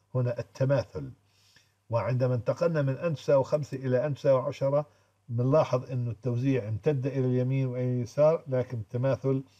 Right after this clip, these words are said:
الآن بدل ما يكون حول قيمتين متشابهتين، الآن حول قيمة واحدة متشابهة. والآن حول قيمة واحدة متشابهة طبعًا من N تساوي عشرة إلى عشرين،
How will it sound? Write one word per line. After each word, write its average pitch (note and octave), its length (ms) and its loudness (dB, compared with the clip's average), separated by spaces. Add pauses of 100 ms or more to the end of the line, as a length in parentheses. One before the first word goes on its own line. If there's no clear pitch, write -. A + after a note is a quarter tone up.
(320)
الآن B2 420 -2 (180)
بدل C3 340 2
ما A#2+ 220 0
يكون A2+ 420 -2 (100)
حول C3 480 2 (1080)
قيمتين B2 440 -2
متشابهتين، B2+ 720 -2
الآن B2 240 -4
حول A#2 240 -4 (100)
قيمة B2+ 180 0
واحدة C#3+ 380 0
متشابهة. F#2 680 -6 (580)
والآن B2+ 500 2
حول C3 280 0
قيمة F3 280 0
واحدة D3+ 300 2
متشابهة C3 540 0
طبعًا A#2+ 300 -2
من B2 420 -4
N - 40 -10
تساوي B2+ 260 2
عشرة B2+ 420 -2
إلى A#2 100 -4
عشرين، D3 460 -4